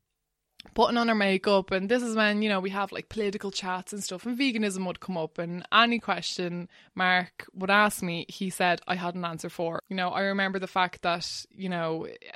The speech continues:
b-, vegan being extreme was coming up, and I, I think that to, to call, you know, eating plants and vegetables that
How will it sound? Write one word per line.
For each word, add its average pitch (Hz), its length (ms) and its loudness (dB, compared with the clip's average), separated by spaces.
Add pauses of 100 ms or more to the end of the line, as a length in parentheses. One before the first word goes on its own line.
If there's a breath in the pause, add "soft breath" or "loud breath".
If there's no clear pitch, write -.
(240)
b-, - 120 -10
vegan 190 500 -2
being 180 300 -4
extreme 175 840 -2
was 175 120 -6
coming 175 300 -6
up, 156 180 -6
and 160 340 -6 (840)
I, 175 500 -2 (100)
I 185 200 0
think 180 340 -4
that 175 380 0
to, 180 400 0
to - 180 -6
call, 190 580 4
you 190 140 -6
know, 180 320 -2 (220)
eating 190 320 0
plants 180 560 -2
and 185 140 -2
vegetables 185 520 -2
that 175 160 -2